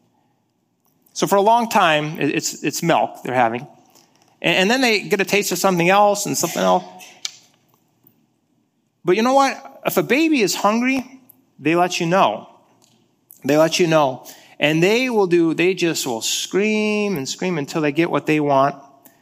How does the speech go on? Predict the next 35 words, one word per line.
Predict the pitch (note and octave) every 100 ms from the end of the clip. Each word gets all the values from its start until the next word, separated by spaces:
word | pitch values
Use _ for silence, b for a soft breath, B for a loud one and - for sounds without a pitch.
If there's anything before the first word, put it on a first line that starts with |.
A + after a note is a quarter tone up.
| b b
uh, | - B2 B2 -
when | C3 D#3+
they | F3+ D3
want | C3 C3+
it, | C#3
which | B2+
is | B2
now. | C#3+ C#3 A#2+ C3 - - _ _ _ _ _ _ _ _ _
And | C#3+ D3 D3
so | - F3+ E3+ D3+ D3 B2
that | D#3 B3
is | C#4+ -
how | G#3 F#3
we | F#3
are | G3
to | F#3+ F3
be. | C#3 F#3+ D#3+ -
Once | D#3+ A#3 A#3
we | A3+ F3+
know | D3+ C3 D3+ G3 A3
the | F3+
goodness, | E3+ F3+ B2+ B2
we've | B2+ -
tasted | - A#3 A3 - F3
the |
goodness, | D3 D3+ C#3 C3 -
the | -
kindness, | - D3+ C3+ B2 B2
the | -
greatness | A#2+ C3 C3 A#2+ B2 - - - _ _ _ _
of | - A#2+
God, | B2+ A#2+ A#2 A#2 - _ _
then | D3 C#3 C#3
we | F3 G#3+ A#3 A#3 G#3+ F3+ - - _ _
just | - D#3 D3+ - -